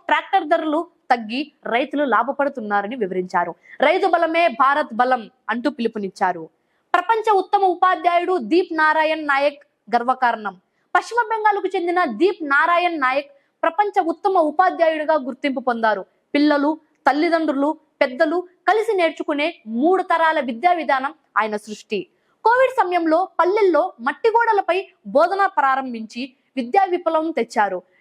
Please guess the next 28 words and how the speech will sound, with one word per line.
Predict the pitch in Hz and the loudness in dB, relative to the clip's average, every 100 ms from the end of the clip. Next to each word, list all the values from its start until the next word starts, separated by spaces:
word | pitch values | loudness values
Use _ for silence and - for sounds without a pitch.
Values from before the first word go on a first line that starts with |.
| - | 0
యునెస్కో, | 427 466 - 403 415 | 0 0 0 2 2
ఫిన్లాండ్ | 403 359 381 392 320 | 0 0 0 0 0
దేశాల | 311 320 320 | 0 2 0
ప్రశంసలు | 302 233 269 262 277 | 0 -4 -8 -2 -2
పొందారు. | 285 233 220 202 185 _ - | -2 -4 0 0 -2 _ -4
ఇప్పుడు | 285 294 339 | -2 0 0
ఆయన | 285 269 254 | 2 0 -2
పద్ధతి | 277 233 311 285 302 _ _ | -2 0 -2 -2 -10 _ _
బంగ్లాదేశ్ | 220 254 294 262 254 254 | -2 0 0 0 -2 0
వరకు | 233 - | -4 -4
విస్తరించింది. | 220 - 208 208 202 175 165 - - | -8 -6 -6 -6 -10 -12 -14 -16 0
ఉత్తర | 349 349 466 453 | 0 4 2 4
కొరియా | 415 392 403 392 | 2 4 2 2
అణు | 302 392 | 0 2
కవాతు | 359 349 349 359 370 | 2 4 2 2 2
ప్రపంచానికి | 349 381 370 349 330 339 | 0 0 0 0 0 0
మరో | 320 285 311 | 0 2 2
హెచ్చరిక. | 302 262 277 247 240 196 - _ _ _ - | 0 -2 -2 -2 0 0 -2 _ _ _ -2
ప్యాంగాంగ్ | 359 427 453 440 370 | 0 2 2 2 2
లో | 381 415 _ - | 2 0 _ -2
అణ్వాయుధ | 349 415 466 427 370 | -2 0 0 0 0
కవాతులో | 359 311 320 320 311 339 381 | 0 2 0 0 -2 0 -4
ఉత్తర | - 466 466 | 0 0 2
కొరియా | 381 339 370 - | 2 2 0 -2
శక్తివంతమైన | 359 359 427 415 381 339 294 294 330 _ - | -8 -2 0 0 0 -2 0 -2 -2 _ 0
ఐసీబీఎం | 311 370 427 392 320 330 320 | 0 2 2 2 2 0 -2
ను | |
ప్రదర్శించింది. | 349 277 254 - 247 240 233 208 | -2 -2 -2 -4 -8 -4 -2 -2